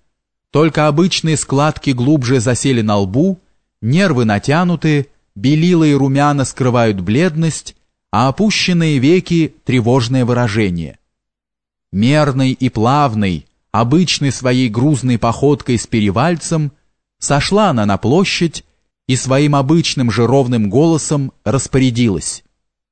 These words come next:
«Прикажи, Федор Леонтич, стрельцам следовать за нами к Казанскому».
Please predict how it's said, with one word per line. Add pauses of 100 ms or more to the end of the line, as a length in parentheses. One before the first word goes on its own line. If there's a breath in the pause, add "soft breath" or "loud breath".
(640)
«Прикажи,
Федор
Леонтич,
стрельцам
следовать
за
нами
к
Казанскому».